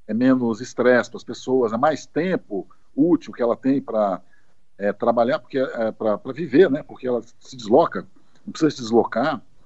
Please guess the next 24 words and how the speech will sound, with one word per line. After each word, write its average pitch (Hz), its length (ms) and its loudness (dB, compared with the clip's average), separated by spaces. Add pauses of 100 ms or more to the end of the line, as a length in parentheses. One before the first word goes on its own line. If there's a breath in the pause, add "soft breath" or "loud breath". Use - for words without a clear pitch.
(400)
Então, 165 720 2
é, 123 160 -4
foi 147 180 -8
uma 160 60 -6
experiência 139 400 -6
muito 131 220 -8
gratificante, 147 640 -6
a 127 40 -6
gente 135 140 -8
vem 131 100 6
aprimorando, 147 600 4 (480)
tem 131 80 -2
uma 135 120 2
série 151 260 2
de 131 100 -10
coisas 120 240 -4
que 104 60 -14
a 98 40 -10
gente 110 120 -10
aprendeu 113 520 -2
no 98 120 -8
meio 98 160 -2
do 98 60 -10
caminho, 160 440 -8